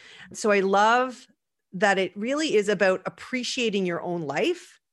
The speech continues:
or your own face, like in face reading. They really are very closely aligned, the practices, because, I mean, well, they had very similar,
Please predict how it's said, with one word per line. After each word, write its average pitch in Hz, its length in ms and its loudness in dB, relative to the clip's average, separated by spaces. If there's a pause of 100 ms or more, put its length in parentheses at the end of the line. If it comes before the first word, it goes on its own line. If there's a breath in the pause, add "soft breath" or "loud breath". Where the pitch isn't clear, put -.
(340)
or 196 300 2
your 175 240 -2
own 170 200 -6
face, 165 540 -6
like 170 160 -10
in 165 200 -8
face 220 280 -8
reading. 117 240 -12
They 226 160 4
really 269 320 0
are 190 260 4
very 170 320 2
closely 180 600 -2
aligned, 160 380 0
the 160 60 -6
practices, 165 600 -2
because, 156 440 -4
I - 40 -8
mean, 165 180 -6
well, 170 360 -4
they 185 300 -6
had 180 200 -4
very 143 180 -2
similar, 127 500 -12